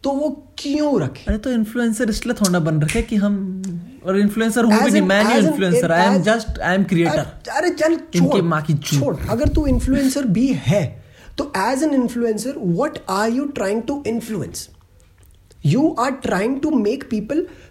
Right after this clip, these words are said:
Speaker 1: feel good with the content that you're putting out।
Speaker 2: Hmm।
Speaker 1: अब तेरी रिस्पॉन्सिबिलिटी क्या है? Your
Speaker 2: क्या है?
Speaker 1: responsibility is to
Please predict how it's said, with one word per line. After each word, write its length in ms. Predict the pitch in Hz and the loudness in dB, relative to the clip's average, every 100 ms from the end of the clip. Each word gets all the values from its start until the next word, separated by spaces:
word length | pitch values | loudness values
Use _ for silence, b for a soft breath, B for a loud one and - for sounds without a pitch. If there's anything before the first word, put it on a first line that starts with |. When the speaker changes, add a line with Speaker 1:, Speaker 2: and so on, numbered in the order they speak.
| - - | -10 -2
Speaker 1:
feel 320 | 269 330 269 | 0 2 2
good 600 | 147 185 254 - - 170 | 2 2 -2 -4 -6 -2
with 120 | 190 | -2
the 80 | 254 | -4
content 420 | 254 240 247 277 | -4 -2 -2 -2
that 180 | 247 247 | -2 -4
you're 200 | 262 269 | -4 -4
putting 240 | 285 320 | -2 0
out। 160 | 302 269 | 2 2
Speaker 2:
Hmm। 680 | 165 160 160 151 131 117 233 | 0 0 2 2 0 0 -4
Speaker 1:
अब 140 | 247 | -2
तेरी 180 | 269 320 | 0 2
रिस्पॉन्सिबिलिटी 720 | 311 - 254 269 277 285 311 | 2 0 -2 0 0 0 0
क्या 220 | 277 262 196 | 0 -2 -4
है? 200 | - - - - _ b b b - | -6 -14 -20 -20 _ b b b -4
Your 80 | 147 | 2
Speaker 2:
क्या 120 | 160 | 2
है? 80 | 143 | 2
Speaker 1:
responsibility 760 | - 262 240 254 233 247 302 294 | 0 -2 -2 0 -2 -2 -4 -4
is 100 | 233 | -4
to 140 | - | -4